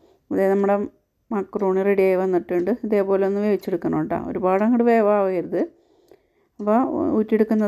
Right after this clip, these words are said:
സമയത്ത് കുറച്ച് തണുത്ത വെള്ളം കൂടി ഒഴിച്ചിട്ട് വേണം ഊറ്റിയെടുക്കാൻ ട്ടോ. ഇനിയൊരു, ആ, നമ്മളായ ചിക്കൻ ഫ്രൈ ചെയ്ത അതേ പാനിൽ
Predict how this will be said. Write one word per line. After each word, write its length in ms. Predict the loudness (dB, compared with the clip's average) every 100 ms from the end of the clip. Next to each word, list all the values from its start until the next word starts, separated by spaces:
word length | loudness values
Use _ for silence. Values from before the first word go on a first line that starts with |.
| 0
സമയത്ത് 380 | 0 0 -2 -2
കുറച്ച് 240 | -2 -2 0
തണുത്ത 260 | 2 2 2
വെള്ളം 140 | 2 2
കൂടി 120 | 0 0
ഒഴിച്ചിട്ട് 300 | -2 -6 -2
വേണം 220 | 0 2 0
ഊറ്റിയെടുക്കാൻ 440 | -6 -6 -4 -2 -2 0
ട്ടോ. 100 | -4 -4 _ _ _ _ _ _ _ _ _ _ _ _ _ _
ഇനിയൊരു, 340 | 0 2 4 2 0 -6
ആ, 40 | -4
നമ്മളായ 340 | -2 0 0 2 0 -4 -8 _ _ _ _ _ _
ചിക്കൻ 340 | -10 -4 -4 -2 -2
ഫ്രൈ 160 | 0 2
ചെയ്ത 160 | 2 2 0
അതേ 140 | 0 -2 0
പാനിൽ 280 | 2 2